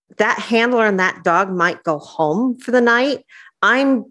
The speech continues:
pondering for the next three days how I can get this concept or how do I really pull out that inner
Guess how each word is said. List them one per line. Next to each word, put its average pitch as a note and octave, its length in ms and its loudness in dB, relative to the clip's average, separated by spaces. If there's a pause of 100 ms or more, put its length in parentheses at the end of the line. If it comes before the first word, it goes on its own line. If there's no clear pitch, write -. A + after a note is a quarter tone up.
(120)
pondering G#3 800 0
for - 160 -4
the F3+ 120 -2
next F3 580 -4
three A3+ 300 2
days E3+ 600 2 (220)
how G#3+ 420 0
I G3+ 160 2
can F3+ 360 -6
get F#3+ 340 -2
this E3+ 240 -4
concept G#3 720 -2
or D3+ 100 -4
how F#3+ 320 0
do F#3 240 0
I D#3+ 220 -2 (320)
really F3 680 2 (260)
pull - 480 0
out G3 380 0
that D#3+ 300 -4 (260)
inner F3+ 560 2